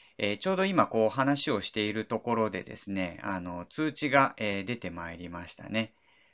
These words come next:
ここ、えー、エクスチェンジオンラインアカウントの設定が最新ではありませんというようなメッセージが出てきました。で、このように、あの、インチューンからのポリシーを受け取りますと、えー、このように、えー、メッセージが出てきますので、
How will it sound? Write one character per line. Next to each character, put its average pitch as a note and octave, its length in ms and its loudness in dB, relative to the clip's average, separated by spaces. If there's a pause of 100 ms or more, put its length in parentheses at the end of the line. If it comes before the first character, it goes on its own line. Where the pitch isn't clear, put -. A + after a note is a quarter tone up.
(200)
こ - 140 -20
こ、 - 260 -4 (480)
え F2 420 -8 (300)
ー、 B2 60 0
エ - 20 -12
ク E3+ 200 0
ス - 80 -12
チ E3+ 120 0
ェ E3+ 100 2
ン E3 60 -2
ジ D#3 100 0
オ E3 140 4
ン D#3+ 80 0
ラ D#3 160 6
イ D3 80 6
ン D3 160 0
ア C3+ 80 2
カ D3+ 140 4
ウ A#2+ 120 4
ン F#2+ 60 -6
ト F#2 100 -4
の F2+ 100 -4
設 F#2 240 -6
定 F#2+ 140 -2
が F#2 140 -2
最 B2 240 0
新 C#3+ 180 0
で D3+ 80 2
は A2+ 120 8
あ F2+ 40 2
り F#2 120 -4
ま G2+ 120 0
せ G2+ 220 -2
ん F2 80 -8
と F#2 160 -10 (340)
い B2 100 -4
う C3 80 0
よ C3 140 4
う A2 60 4
な F#2 120 -2
メ F#2+ 140 0
ッ - 20 -4
セ F2+ 220 -4
ー E2 40 -10
ジ F2+ 120 -10
が F2+ 140 -6
出 F#2+ 100 -2
て F#2 140 -10
き - 160 -16
ま F2 180 -8
し - 80 -18
た。 - 180 -4 (640)
で、 C3 260 4
こ E3+ 160 2
の F#3+ 120 4
よ G#3 220 8
う G#2+ 60 6
に、 G2+ 380 4
あ G2+ 140 2
の、 F#2+ 120 -2
イ E3+ 140 0
ン F#3+ 100 0
チ A3 120 -2
ュ A3 80 4
ー G#3 40 0
ン F#3 60 -4
か A2 140 8
ら G2 100 2
の F#2 140 0
ポ E3+ 160 0
リ D3+ 140 2
シ F#2 280 -2
ー G#2 60 -4
を A2 200 4
受 A2 240 -2
け C#3+ 40 -2
取 D3+ 180 0
り D3+ 40 0
ま D#3 180 2
す - 140 -10
と、 B2 340 6
え F#2 240 -2
ー、 F2+ 60 -10
こ C#3+ 120 0
の D#3 140 4
よ D#3+ 240 4
う F#2 40 0
に、 G2 340 0
え F2+ 160 -2
ー、 - 20 -8
メ C#3 120 0
ッ - 20 -2
セ C3+ 220 0
ー G2+ 40 0
ジ F#2+ 160 -6
が F#2 140 -2
出 B2+ 100 -2
て A2+ 140 -2
き - 140 -8
ま G2 140 0
す G2+ 140 -12
の F#2+ 140 -10
で、 A2 200 2